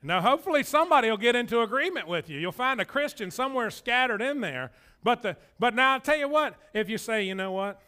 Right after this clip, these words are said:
I bet it's a tumor. I've had this before, and it's been hurting steady. I never had a backache just like this. I bet it's a tumor."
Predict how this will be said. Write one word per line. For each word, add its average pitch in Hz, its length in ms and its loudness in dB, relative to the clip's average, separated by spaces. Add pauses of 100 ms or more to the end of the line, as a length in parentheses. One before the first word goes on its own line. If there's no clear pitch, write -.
(160)
I 151 80 -14
bet 131 160 -10
it's - 120 -18
a 143 40 -18
tumor. 123 380 -16 (1120)
I've 120 140 -14
had 139 220 -6
this 139 160 -8
before, 147 380 -8
and 131 100 -6
it's 135 120 -12
been 131 140 -14
hurting 127 320 -10
steady. 143 300 -6
I 135 60 -4
never 147 220 -6
had 156 80 -6
a 135 40 -8
backache 131 460 -8
just 131 180 -14
like 127 200 -10
this. 131 180 -12
I 131 60 -16
bet 135 180 -10
it's 131 120 -18
a - 20 -20
tumor." 117 420 -16